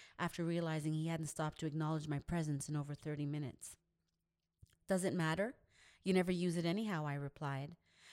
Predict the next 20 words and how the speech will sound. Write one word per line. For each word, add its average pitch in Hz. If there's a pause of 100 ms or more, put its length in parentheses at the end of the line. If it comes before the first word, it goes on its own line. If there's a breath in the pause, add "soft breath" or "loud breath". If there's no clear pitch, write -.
(160 loud breath)
as 170
I 156
rolled 156
my 151
eyes 147
and 143
glanced 143
down 143
at 135
the 135
baby. 139 (640 loud breath)
At 170
least 202
one 185
of 170
us 147
was 143
satisfied, 135
I 131
thought, 131